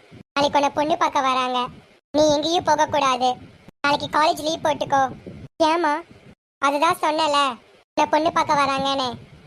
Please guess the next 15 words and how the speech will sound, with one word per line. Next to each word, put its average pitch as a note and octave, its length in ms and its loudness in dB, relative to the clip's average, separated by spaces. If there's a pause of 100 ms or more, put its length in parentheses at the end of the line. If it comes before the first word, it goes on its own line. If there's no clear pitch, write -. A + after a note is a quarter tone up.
(120)
எனக்கு D4 220 -2
நீ D4+ 40 4 (100)
எங்கேயும் D4+ 280 -2
போக C#4+ 240 2
கூடாது. B3+ 340 2 (600)
மாப்பிள்ளையோட D#4 400 2 (100)
போட்டோ D4+ 260 0
இருக்கு, C#4 220 -2
நீ C4 40 -6 (100)
பாத்துக்கோ. C4+ 400 -2 (500)
நீ - 120 -2
என்கிட்ட D4+ 240 0 (120)
சொன்னல, D4 340 0 (520)
நான் C4+ 180 2
வேலைக்கு C#4+ 300 -2